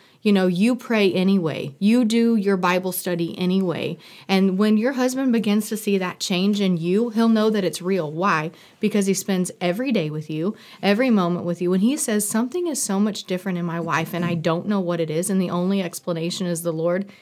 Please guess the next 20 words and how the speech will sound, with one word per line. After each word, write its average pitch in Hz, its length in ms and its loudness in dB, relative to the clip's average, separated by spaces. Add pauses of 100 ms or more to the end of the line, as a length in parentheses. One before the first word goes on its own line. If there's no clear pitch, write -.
(120)
he's 247 200 0
gonna 240 160 2
wanna 190 200 2
get 170 140 -4
on 160 120 -4
board 147 280 -8
too. - 300 -8 (480)
And 214 160 4
so 202 460 2 (340)
I 190 140 0
always 240 340 4
tell 214 160 2
people, 180 240 0
if 175 160 -2
you're 202 100 4
in 226 280 2
that 247 200 -4
situation, 185 640 0
don't 302 260 -4
quit. - 520 -8